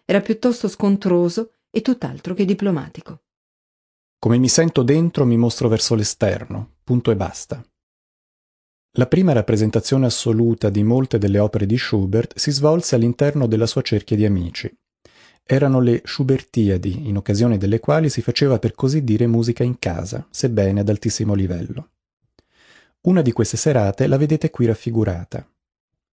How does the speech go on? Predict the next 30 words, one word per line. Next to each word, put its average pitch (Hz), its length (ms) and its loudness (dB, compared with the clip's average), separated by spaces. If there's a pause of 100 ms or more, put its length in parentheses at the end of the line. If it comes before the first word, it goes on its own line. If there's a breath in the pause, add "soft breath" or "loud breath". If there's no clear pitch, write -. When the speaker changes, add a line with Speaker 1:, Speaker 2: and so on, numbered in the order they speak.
(140)
Speaker 2:
Il 160 160 0
quadro 107 480 2
è 143 120 2
opera 156 260 2
del 113 180 0
pittore 143 360 0
Moritz 123 440 0
von 113 140 0
Schwindt, 92 540 -6 (180)
uno 139 200 2
degli 113 180 4
amici 113 320 2
intimi 110 380 2
di 104 100 -2
Schubert, - 640 -10 (440 soft breath)
il 139 140 -2
quale 110 300 2
tuttavia 120 520 0
lo 127 100 2
dipinse 120 580 0
a 123 100 0
memoria 120 640 0
solo 156 380 0
a - 160 -4
quaranta 160 480 0
anni 104 160 0
dalla 120 200 0
morte 110 320 0
del 117 140 0
musicista. - 720 -4